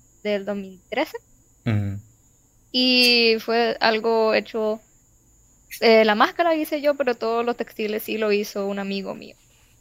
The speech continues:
Speaker 1: Pero desde hace más o menos tres años y medio aprendí a coser y aprendí a hacer cosas más básicas. Y me he estado reforzando mucho en lo que es props y armaduras durante estos dos años, de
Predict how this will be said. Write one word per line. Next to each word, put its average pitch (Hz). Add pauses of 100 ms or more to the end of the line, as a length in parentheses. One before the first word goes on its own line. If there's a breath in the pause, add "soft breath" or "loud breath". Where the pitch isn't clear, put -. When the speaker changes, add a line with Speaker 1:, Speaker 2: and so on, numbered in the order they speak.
(520)
Speaker 1:
Pero 220 (180)
desde 214
hace 240 (480)
más 240
o 269
menos 254
tres 240
años 254
y 254
medio 254
aprendí 202
a 208
coser 254
y 226
aprendí 208
a 214
hacer 214 (180)
cosas 208
más 202
básicas. 240 (580)
Y 226
me 214
he -
estado 226
reforzando 214
mucho 208
en 214
lo 214
que 190
es 202
props 202
y 202
armaduras 196
durante 196
estos 202
dos 202
años, 185
de 190